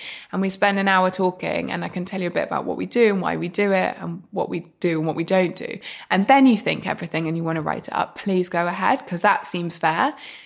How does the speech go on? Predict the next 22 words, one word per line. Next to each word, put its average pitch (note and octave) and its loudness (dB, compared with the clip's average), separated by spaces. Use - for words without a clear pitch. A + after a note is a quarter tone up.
But G#3 0
just - 2
destroying C4+ 4
someone F3 -2
almost A3+ 2
for F3+ -2
the F3+ 0
sake G3 0
of - -6
it A#2 0
and E3 -6
just F3+ -6
jumping F#3 0
on F3 -4
a F3 -8
bandwagon E3+ -6
just - -4
felt F#3 4
really G3+ 4
bitter A3+ 2
and F#3+ 0
a, F#3+ -2